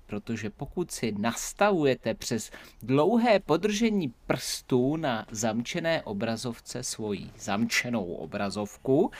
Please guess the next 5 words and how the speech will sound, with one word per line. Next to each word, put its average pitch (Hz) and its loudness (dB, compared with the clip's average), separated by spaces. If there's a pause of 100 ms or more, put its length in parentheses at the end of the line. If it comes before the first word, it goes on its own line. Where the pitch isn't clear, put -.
(380)
tak 131 6
nově 131 4
vidíte 123 0
vlevo 160 2
dole 104 0